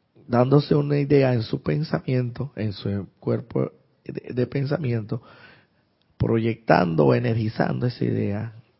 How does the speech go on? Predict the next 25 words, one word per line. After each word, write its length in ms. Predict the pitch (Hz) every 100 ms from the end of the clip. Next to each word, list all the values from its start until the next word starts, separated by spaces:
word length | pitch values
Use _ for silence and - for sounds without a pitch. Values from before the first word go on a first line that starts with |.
| _ - - _
con 180 | - 113
el 120 | 107 -
cuerpo 460 | 117 113 - 123
emocional 800 | - 117 123 131 139 123 113 117
de 100 | 113
los 160 | 107 -
sentimientos 800 | 135 135 135 120 110 - 110 _ _ _ _ - _ _ _ _
y 240 | 143 151 160
trayéndola 640 | - 117 117 117 120 123
a 180 | 131 113
la 140 | 107
manifestación 800 | 95 101 98 101 - 90 - 104 - -
física 420 | 135 - 123 113
propiamente 640 | - 110 117 104 104 98 110
a 60 |
través 480 | - 92 78 85 - _ - - - _ _
del, 240 | 117 104 - - _ _ _ _ _
del 240 | - 104 98
verbo 460 | 107 101 101 104 -
o 100 | 104
de 100 | 95
la 120 | 82
palabra 340 | 92 95 104
hablada 520 | 113 120 113 127 - -
y 340 | 113 117 147